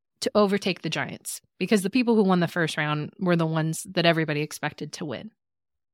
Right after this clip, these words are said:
And in the long run, what happened was all those different teams that came together from all over the world to overtake the giants won. And the argument for the diversity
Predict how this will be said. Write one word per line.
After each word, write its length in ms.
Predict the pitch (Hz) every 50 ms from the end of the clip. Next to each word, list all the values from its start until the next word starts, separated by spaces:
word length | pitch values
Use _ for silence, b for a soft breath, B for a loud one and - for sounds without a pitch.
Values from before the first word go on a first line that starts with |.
| _ _ -
And 100 | 190 190
in 120 | 185 190
the 60 | 185 180
long 360 | 190 233 294 320 330 302 220
run, 300 | 175 165 147 160 147 143
what 100 | 165 -
happened 480 | - - 240 247 247 - 196 185 165
was 240 | 160 151 151 156 - - _ _
all 540 | - 202 202 214 220 226 226 220 226 220 214
those 240 | 202 196 190 185 -
different 280 | - 175 - 175 156 -
teams 440 | - - 190 185 185 208 214 214
that 200 | 185 180 175 -
came 240 | - - - 190 180
together 400 | 175 - 180 - 160 165 175 185
from 240 | 185 - 185 170 170
all 140 | 165 165 165
over 140 | 160 170 156
the 120 | 165 156
world 380 | 160 160 165 175 190 220 208 -
to 300 | - - 165 165 147 -
overtake 440 | 170 156 - 165 - - 170 165 -
the 60 | 147
giants 360 | 151 160 160 160 165 - - -
won. 360 | 302 349 320 196 - - 220 - _ _ _ _ _ _ _ _ _ _ _ _ _ -
And 400 | 190 190 190 190 190 190 185 - -
the 120 | 185 196 -
argument 560 | - 196 226 269 262 269 254 226 190 180 - -
for 160 | - 180 170
the 120 | 165 170
diversity 760 | 151 - 170 - 214 277 339 - - - 160 143 143 196 -